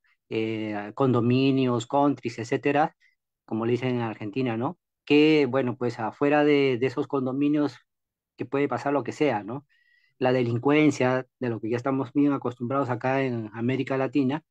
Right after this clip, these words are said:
y dentro de mi condominio, pues no pasa nada, ¿no? Lo tengo todo resguardado, pero no es así, ¿no? Eh, al final, este, todo está integrado, la naturaleza no está limitado por, por unas cuestiones de,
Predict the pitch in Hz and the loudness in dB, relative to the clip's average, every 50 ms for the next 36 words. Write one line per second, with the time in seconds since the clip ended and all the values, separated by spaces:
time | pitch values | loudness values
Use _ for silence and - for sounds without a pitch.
0 | _ _ _ _ _ _ _ _ - - 147 143 165 165 147 151 156 160 156 156 | _ _ _ _ _ _ _ _ -2 0 4 4 6 4 4 4 4 6 6 6
1 | 147 139 143 139 131 120 131 135 139 147 147 156 165 165 160 151 127 - 135 120 | 4 4 4 2 2 0 0 0 0 0 0 2 2 2 2 0 0 -2 -6 -6
2 | 123 127 123 139 131 - 127 127 139 156 151 139 127 120 120 127 131 127 117 113 | -6 -6 -4 -4 -4 -2 -2 -2 0 0 2 2 0 0 -2 -2 -2 -2 -2 -4
3 | 107 - - 123 123 120 117 135 135 139 139 131 117 110 110 110 110 139 143 135 | -4 -6 -6 -6 -6 -4 -2 -2 0 0 0 -2 -4 -6 -6 -6 -2 0 0 0
4 | 120 - 107 104 104 123 135 - - 107 - 143 143 117 95 95 98 - _ _ | 0 -4 -8 -8 -6 -6 -6 -8 -10 -10 -6 -4 -4 -4 -4 -6 -10 -14 _ _
5 | _ _ _ _ _ _ _ _ _ _ _ - - 113 120 117 113 107 - - | _ _ _ _ _ _ _ _ _ _ _ -10 -6 -4 -4 -4 -4 -4 0 2
6 | 123 127 135 143 143 143 143 139 123 117 - _ - 110 110 107 101 98 _ - | 2 4 4 4 4 4 4 4 4 2 0 _ -2 0 0 0 -2 -4 _ 0
7 | 143 139 139 123 127 139 139 135 123 123 113 113 131 156 170 143 113 107 110 110 | 2 2 2 2 2 2 0 2 2 0 0 2 4 4 4 4 2 0 -6 -10
8 | 113 110 120 120 - - 117 120 123 135 131 - 139 123 127 135 131 123 117 - | -10 -10 -12 -12 -8 -4 -2 0 2 2 2 0 -2 -2 -2 -2 -2 -4 -4 -2
9 | - 127 127 127 123 120 110 104 107 120 113 113 110 - 127 127 131 123 120 - | 0 0 0 0 0 -2 -2 -4 -4 -4 -4 -4 -2 -2 0 0 0 -2 -2 -4
10 | 113 110 110 107 101 98 98 - _ - - 107 107 101 107 120 123 117 117 - | -4 -4 -4 -4 -6 -8 -12 -14 _ -8 -6 -4 -4 -2 -2 -2 -4 -4 -4 -6
11 | 110 - - 135 123 127 131 120 120 120 110 107 104 101 98 | -8 -6 -6 -4 -4 -2 -4 -4 -2 -2 -2 -2 -2 -4 -6